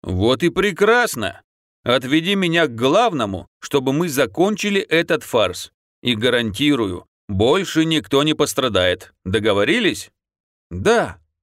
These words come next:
подумав некоторое время, ответил полицейский. «Отлично!» Я оттолкнул его прочь и, продолжая целиться, забрал у бородача свой пистолет.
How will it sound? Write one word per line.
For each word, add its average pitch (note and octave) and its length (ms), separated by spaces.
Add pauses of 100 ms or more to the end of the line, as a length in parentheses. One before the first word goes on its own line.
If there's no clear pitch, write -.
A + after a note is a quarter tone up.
(240)
подумав C3+ 420
некоторое G#2+ 480
время, D3+ 360
ответил A#2+ 420
полицейский. G2 720 (460)
«Отлично!» F#3+ 840 (480)
Я G3 280
оттолкнул C3+ 520
его G#2 260
прочь G3+ 460 (220)
и, A#3+ 160
продолжая C#3+ 720
целиться, F3+ 540
забрал B2+ 440
у A2+ 100
бородача A2 680
свой A#2 320
пистолет. F#2+ 760